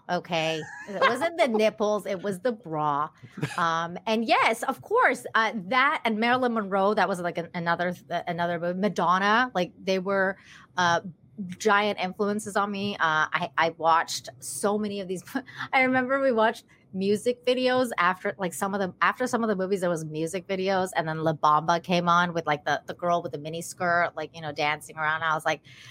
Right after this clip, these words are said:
"Women can dress and dance with men?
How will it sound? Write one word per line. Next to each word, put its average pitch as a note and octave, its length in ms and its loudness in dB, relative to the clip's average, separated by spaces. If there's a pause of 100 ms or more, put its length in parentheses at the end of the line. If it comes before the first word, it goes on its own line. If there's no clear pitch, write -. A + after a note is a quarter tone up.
(320)
"Women A#3+ 200 2 (260)
can D#4+ 280 0
dress G3 600 -2
and C#4+ 300 0
dance G3+ 500 -2
with F4 200 -6 (140)
men? F3+ 480 -4